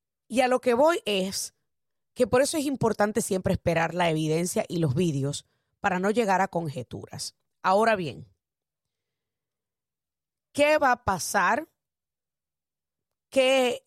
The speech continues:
vamos a ver próximamente? No lo sabemos. Eh, sí entiendo de que hubo mano criminal por parte del intruso.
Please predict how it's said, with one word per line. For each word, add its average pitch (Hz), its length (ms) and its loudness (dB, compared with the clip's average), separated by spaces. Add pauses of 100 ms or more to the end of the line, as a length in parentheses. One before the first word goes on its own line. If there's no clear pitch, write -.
vamos 226 420 -2
a 208 80 2
ver 202 200 0
próximamente? 196 1000 -4 (1000)
No 202 240 0
lo 208 80 2
sabemos. 170 720 -6 (680)
Eh, 175 720 -2 (460)
sí 277 320 0
entiendo 214 840 0 (1700)
de 226 240 -2
que 208 160 0
hubo 208 260 4
mano 196 280 0
criminal 175 460 -2
por 185 180 -2
parte 165 320 -2
del 165 140 2
intruso. 180 680 -2